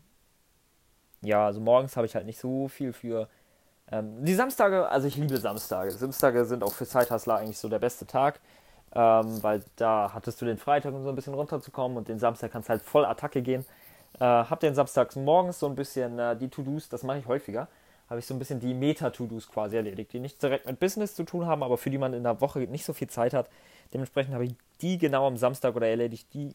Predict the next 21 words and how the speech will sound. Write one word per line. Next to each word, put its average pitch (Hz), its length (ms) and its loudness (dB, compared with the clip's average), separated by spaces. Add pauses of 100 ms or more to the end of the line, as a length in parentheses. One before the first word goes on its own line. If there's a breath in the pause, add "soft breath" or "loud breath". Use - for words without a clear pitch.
(120)
erledige 160 560 0
ich 139 200 -4
die 165 200 -8
gerne 147 240 0
morgens, 185 540 2 (100)
Samstag. 143 680 0
Das 107 140 -4
ist - 180 -12
absolut 127 420 -4
geilstes 127 460 4
Feeling, 123 300 -4
was 104 160 -6
es 107 160 -10
gibt, - 160 -10
wenn 110 80 -6
du 113 60 -6
morgens 113 280 0
schon 110 120 -14
richtig - 300 -14
reinhasselt 113 520 -6
hast, 113 220 -6